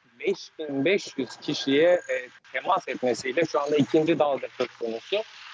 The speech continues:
E, ve, e, şu anda bulunduğumuz nokta da bir üniversitenin önü. Normalde okullar da açılmaya başlayacaktı fakat okulların açılmasını da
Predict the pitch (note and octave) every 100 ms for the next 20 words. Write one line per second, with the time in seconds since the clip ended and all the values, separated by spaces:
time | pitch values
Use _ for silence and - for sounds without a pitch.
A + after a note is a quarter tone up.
0 | - - C#3 C#3+ C#3+ F#3+ A3 - - -
1 | C#3+ C#3+ C3 D#3+ D#3+ E3 E3+ E3+ - D3
2 | D3 D#3+ E3 F3 F#3 E3 E3 - - F3
3 | C#3+ A#2 C3+ B2+ B2 C3 C#3 D3 - A#2+
4 | A2+ G2+ F#2 G2+ A#2 A3+ - - - C3
5 | C#3 D3 D#3+ G3 D#3+ - D#3 E3 G3+ E3+
6 | C3 - A#2+ A#2 A#2 G#2+ A2+ - A2+ G#2
7 | A#2 - F#3+ - C#3+ E3+ - - - C#3+
8 | D3+ D3+ C#3+ - C#3+ D3 C#3+ D#3 C#3 C#3
9 | E3